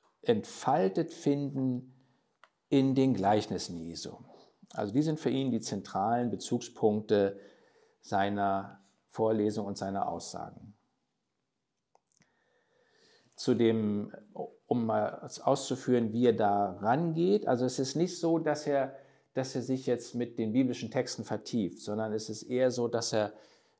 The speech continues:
mit seinen Gedanken immer so ein bisschen drüber hinweggeht. Und um das zu illustrieren, habe ich mal, äh, rausgesucht, wie er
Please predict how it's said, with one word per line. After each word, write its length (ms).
mit 140
seinen 280
Gedanken 340
immer 160
so 80
ein 60
bisschen 220
drüber 240
hinweggeht. 920
Und 380
um 160
das 180
zu 80
illustrieren, 720
habe 140
ich 120
mal, 640
äh, 500
rausgesucht, 680
wie 200
er 280